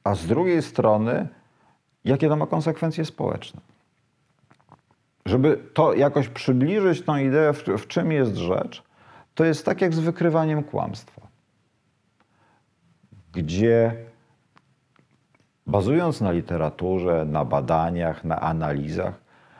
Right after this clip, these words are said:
w zasadzie jest bardzo dużo informacji, które z dużą pewnością na podstawie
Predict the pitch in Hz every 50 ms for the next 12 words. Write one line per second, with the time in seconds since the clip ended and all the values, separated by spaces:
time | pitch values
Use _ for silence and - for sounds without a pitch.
0 | - _ - 98 104 123 127 120 120 120 170 - 185 185 175 175 175 170 - -
1 | - - _ _ _ - - 135 131 123 120 113 110 175 196 214 202 180 190 185
2 | 170 170 156 165 160 151 143 143 - 120 113 110 95 87 82 - - - - -
3 | - - 196 156 151 131 120 127 202 208 202 208 202 190 165 151 135 113 110 127
4 | 135 135 123 110 - - - - - - - 90 104 107 - 156 - - - -
5 | 135 147 151 143 143 127 120 113 107